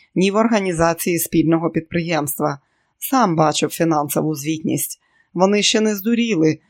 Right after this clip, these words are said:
щоб добровільно втрачати незалежність". І знову Кейт відчула непереборне бажання відповісти на кинутий виклик.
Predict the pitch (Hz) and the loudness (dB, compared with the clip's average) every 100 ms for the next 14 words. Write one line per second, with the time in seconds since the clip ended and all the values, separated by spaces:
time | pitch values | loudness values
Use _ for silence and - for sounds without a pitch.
0 | _ - 175 160 160 156 156 175 175 202 | _ -4 -2 2 2 2 0 0 0 -2
1 | 208 - - 156 - 147 147 151 156 151 | -4 -8 -6 -2 2 2 2 0 -2 -2
2 | 165 170 147 147 143 - - - _ _ | -2 -2 -2 -2 -4 -4 -8 -14 _ _
3 | _ _ _ _ _ - 180 160 202 247 | _ _ _ _ _ -6 -4 0 0 0
4 | 262 247 240 _ 180 175 175 160 165 - | -2 -4 -8 _ 0 2 0 -6 -4 -2
5 | 190 180 170 160 185 208 220 214 190 175 | 2 2 2 2 0 0 0 0 0 0
6 | 170 170 165 156 139 156 156 151 147 156 | 0 0 0 0 -2 -4 -4 -4 -2 -4
7 | - 170 165 170 - 185 156 143 - 156 | 0 -2 0 -2 0 0 0 -2 -2 -2
8 | 151 160 165 151 170 160 135 117 - | 0 -2 -4 -4 -8 -8 -8 -8 -12